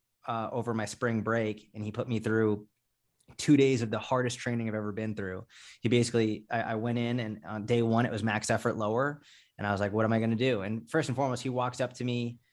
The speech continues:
shirtless, tattooed head to toe, nose bleeding after just doing, like, a max effort squat.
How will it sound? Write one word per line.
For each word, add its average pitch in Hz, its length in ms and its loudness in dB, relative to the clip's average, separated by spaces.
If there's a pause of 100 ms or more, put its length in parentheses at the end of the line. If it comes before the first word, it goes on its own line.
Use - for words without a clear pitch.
shirtless, 127 840 -2
tattooed 123 440 -4
head 120 120 0
to 117 60 -6
toe, 120 540 0
nose 123 400 0
bleeding 120 500 -4
after 113 220 -4
just 107 120 -6
doing, 120 160 0
like, 117 120 -2
a 117 40 -4
max 117 320 -4
effort 117 260 -4
squat. 113 420 -2